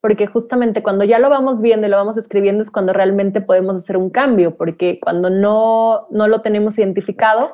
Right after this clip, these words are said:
pues entonces creemos que, que, que, que no está mal, ¿no? O que, o, o que así podemos seguirla,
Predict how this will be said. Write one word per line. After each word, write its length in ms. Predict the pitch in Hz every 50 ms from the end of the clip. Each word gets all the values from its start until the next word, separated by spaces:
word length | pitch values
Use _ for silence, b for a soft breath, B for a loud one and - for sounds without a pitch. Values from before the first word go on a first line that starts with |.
| B B B B B _
pues 120 | 247 240
entonces 400 | 240 240 240 254 254 240 262 254
creemos 400 | - - 269 285 285 294 294 285
que, 320 | - - 262 233 220 208 - _ _ _ _ _ _ _ _ _ _ 196 196
que, 240 | 220 220 220 214 214
que, 480 | 233 214 208 202 196 196 185 190 _ _ _ _ _ _ _ _
que 80 | 220 208
no 140 | 220 226
está 240 | 233 233 233 - 247
mal, 520 | 233 240 254 254 247 233 220 214 202 175 175 -
¿no? 340 | 180 202 214 233 277 285 240 190 180
O 180 | - 196 185 190
que, 260 | 196 190 190 185 - -
o, 160 | 196 185 185 - -
o 180 | 196 196 185
que 80 | - 202
así 160 | 196 196 - 220
podemos 360 | 196 - 226 220 214 220 214
seguirla, 560 | - 196 190 190 196 196 190 190 190 185 180